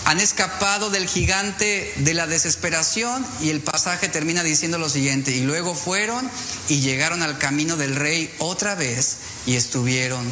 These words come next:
seguros". Esta historia habla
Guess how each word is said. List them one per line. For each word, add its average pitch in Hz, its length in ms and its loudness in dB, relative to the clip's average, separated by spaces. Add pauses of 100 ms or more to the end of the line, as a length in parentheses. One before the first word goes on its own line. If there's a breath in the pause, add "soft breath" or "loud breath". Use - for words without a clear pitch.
(120)
seguros". - 1000 -4 (1400 loud breath)
Esta - 180 2
historia 226 460 0
habla 214 340 -2